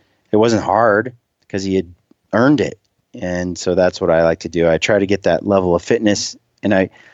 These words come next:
I really, for me, it's a year-round thing just through little things like that. I hike the mountain multiple days a week. I do some workouts in the gym, lift some loads, and do the burpees. And I just kinda maintain a basic level of fitness. It's,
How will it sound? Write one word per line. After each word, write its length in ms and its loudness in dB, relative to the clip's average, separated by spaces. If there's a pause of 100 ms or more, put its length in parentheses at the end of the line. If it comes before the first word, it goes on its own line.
(140)
I 40 -2
really, 280 4
for 140 -8
me, 220 0
it's 160 -2
a 60 0
year-round 560 0
thing 240 0
just 220 -2
through 180 -6
little 240 2
things 300 -2
like 180 -2
that. 260 2
I 180 -2
hike 200 -6
the 60 -6
mountain 680 0
multiple 380 -2
days 200 2
a 60 0
week. 360 2
I 160 0 (480)
do 220 -2 (300)
some 200 -2
workouts 400 2
in 80 -4
the 60 -2
gym, 420 0
lift 160 -2
some 140 -4
loads, 380 2
and 140 -6
do 120 -4
the 80 -6
burpees. 640 0
And 180 -4 (600)
I 60 0
just 200 0
kinda 440 0 (280)
maintain 560 0
a 300 -2 (220)
basic 360 0
level 320 2
of 100 0
fitness. 520 -4 (880)
It's, 280 -6